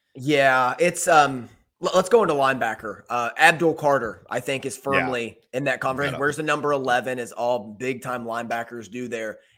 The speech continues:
Speaker 1: An absolute stud. And they do a lot of things around him. He is the straw that stirs the drink in their pressures and everything they're trying to do up front.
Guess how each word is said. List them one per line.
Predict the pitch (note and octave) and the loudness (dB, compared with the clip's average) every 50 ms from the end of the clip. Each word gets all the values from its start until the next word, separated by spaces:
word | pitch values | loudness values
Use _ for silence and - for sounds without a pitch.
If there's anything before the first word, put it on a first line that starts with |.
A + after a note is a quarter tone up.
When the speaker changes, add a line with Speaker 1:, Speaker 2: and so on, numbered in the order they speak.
| _ _ - | _ _ -20
Speaker 1:
An | - _ _ | -20 _ _
absolute | D#3+ D#3+ D#3 D#3+ D#3 - F3+ E3 C#3 B2+ C3 B2+ | 2 2 2 2 2 -2 -4 -4 -4 -6 -8 -8
stud. | - - - C3+ G#2 E2+ C#2+ - _ _ _ _ _ - | -10 -8 -8 -6 -8 -8 -10 -16 _ _ _ _ _ -10
And | A#2 C3+ | -8 -6
they | C#3+ C#3+ | -4 -4
do | C#3+ D3+ C#3+ | -4 -4 -6
a | B2 | -6
lot | B2 B2 B2 C#3 | -2 0 0 0
of | C#3+ C#3 | 0 -2
things | C#3 C#3 C#3 C3+ A#2 | -4 -6 -6 -6 -8
around | C3+ A#2+ A#2+ B2 A#2+ A#2+ A#2+ C3+ | -10 -8 -6 -6 -4 -6 -6 -8
him. | A2+ | -12
He | - - D3 D#3 D#3 | -16 -10 -6 -4 -4
is | D3+ C#3+ | -4 -4
the | - | -8
straw | A#2+ - - - D3 C#3 C3 B2+ | -12 -14 -10 -6 -2 0 0 0
that | A#2+ A#2 - | -2 -4 -8
stirs | - - C3+ C3 C3 B2+ B2+ | -10 -8 -6 -6 -6 -6 -6
the | C3 A#2 | -8 -8
drink | G#2 A#2 B2 B2 B2+ A#2 B2 | -6 -6 -6 -6 -6 -8 -8
in | A#2+ A#2 | -8 -8
their | A2+ A2 G#2+ G#2+ | -8 -8 -8 -10
pressures | - _ - D3 C#3+ C#3+ C3+ - - C#3 C3+ B2 A2 | -12 _ 0 2 2 2 2 -2 -4 -4 -4 -4 -4
and | A#2+ - | -6 -8
everything | A#2 B2 C#3 C3+ - C3+ C3 B2 | -8 -6 -6 -6 -6 -6 -6 -6
they're | A#2+ A#2+ | -6 -8
trying | A#2+ - C3 A#2+ A#2+ A#2 | -8 -6 -6 -6 -6 -6
to | A2+ G#2 | -8 -8
do | G2 B2+ B2+ A#2+ | -4 -2 -2 -2
up | A#2 A2 - - | -2 -4 -6 -10
front. | - - C#3 C3+ B2+ - | -8 -4 -2 -2 -2 -4